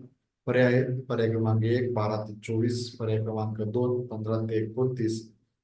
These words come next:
पर्याय क्रमांक तीन, सोळा ते पस्तीस, आणि पर्याय क्रमांक चार,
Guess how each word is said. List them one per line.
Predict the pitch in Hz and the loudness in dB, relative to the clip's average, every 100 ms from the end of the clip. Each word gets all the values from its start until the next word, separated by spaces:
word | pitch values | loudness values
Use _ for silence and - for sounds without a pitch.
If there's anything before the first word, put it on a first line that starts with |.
| _ 113 | _ -2
पर्याय | 110 110 | 2 2
क्रमांक | 110 110 110 | 2 2 4
तीन, | 107 131 123 110 | 2 0 0 0
सोळा | - 110 117 127 | -4 0 0 0
ते | 139 117 | -2 -2
पस्तीस, | 107 110 104 98 - | -2 -2 -6 -6 -8
आणि | 104 104 | -8 -6
पर्याय | 107 104 104 | -4 -2 -4
क्रमांक | 107 104 104 104 110 | -4 -6 -4 -6 -6
चार, | - 107 | -4 -2